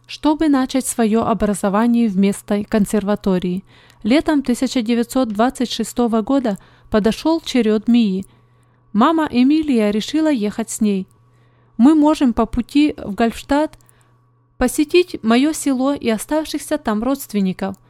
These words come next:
предложила она. Многие годы Эмилия не была в Крыму. Эта возможность сделала предстоящую поездку еще более интересной, и она очень радовалась этому.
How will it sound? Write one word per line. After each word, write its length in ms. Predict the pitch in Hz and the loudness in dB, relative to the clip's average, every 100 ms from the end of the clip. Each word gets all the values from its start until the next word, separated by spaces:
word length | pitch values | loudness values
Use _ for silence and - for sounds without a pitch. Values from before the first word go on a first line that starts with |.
| _ - | _ -6
предложила 600 | 202 208 202 220 220 247 | -2 0 0 0 -2 0
она. 320 | 240 196 196 _ _ _ _ | 0 -2 -6 _ _ _ _
Многие 480 | 214 262 294 294 294 | 2 4 4 2 0
годы 360 | 294 330 247 208 | 0 0 0 0
Эмилия 640 | 214 240 302 302 285 285 | 2 2 2 2 0 -2
не 160 | 220 | -2
была 300 | 220 226 233 | 0 0 0
в 60 | 240 | -2
Крыму. 440 | - 254 220 196 - _ _ - | -2 0 0 -2 -8 _ _ -4
Эта 220 | 247 277 | 0 0
возможность 640 | 269 269 302 294 233 208 | -2 -2 -2 -2 -2 -4
сделала 480 | - 294 302 294 254 - - - - | -2 0 2 0 -2 -8 -20 -12 -4
предстоящую 760 | 220 - 247 269 302 - 262 | -2 -2 0 0 0 -2 -2
поездку 640 | 233 233 240 302 - - 214 | 0 0 0 -2 -6 -8 -6
еще 500 | 208 208 - 302 330 | -2 -4 -2 -4 -2
более 440 | 254 247 247 262 | 0 0 0 0
интересной, 760 | 254 240 254 233 208 - 190 - _ - | -2 -2 -2 -2 -4 -6 -8 -10 _ -2
и 80 | 214 | 2
она 280 | 208 196 | 2 0
очень 420 | - 285 294 302 262 | -2 -4 -2 -2 0
радовалась 580 | 208 190 190 196 202 - | -2 -2 -2 -4 -6 -6
этому. 480 | 196 180 185 180 | -6 -4 -6 -6